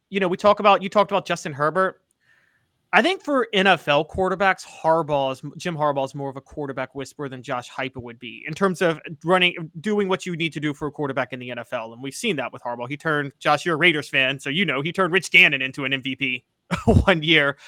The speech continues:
Should have gone to Steve McNair, but different story. But, um,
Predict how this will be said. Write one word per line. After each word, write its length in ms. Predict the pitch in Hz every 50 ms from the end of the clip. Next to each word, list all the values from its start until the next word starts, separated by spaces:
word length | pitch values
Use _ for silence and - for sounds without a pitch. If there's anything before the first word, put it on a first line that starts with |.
| - _ -
Should 160 | - - 156
have 60 | 139
gone 100 | 131 120
to 60 | 123
Steve 180 | - - 123 113
McNair, 320 | 110 107 117 113 98 117 _ _ _ -
but 240 | 196 175 160 160 -
different 260 | 151 139 - 123 -
story. 340 | - - 107 - - - _ _ _ _ _ -
But, 300 | 165 151 147 147 - -
um, 580 | 151 147 143 143 143 143 139 139 139 135 135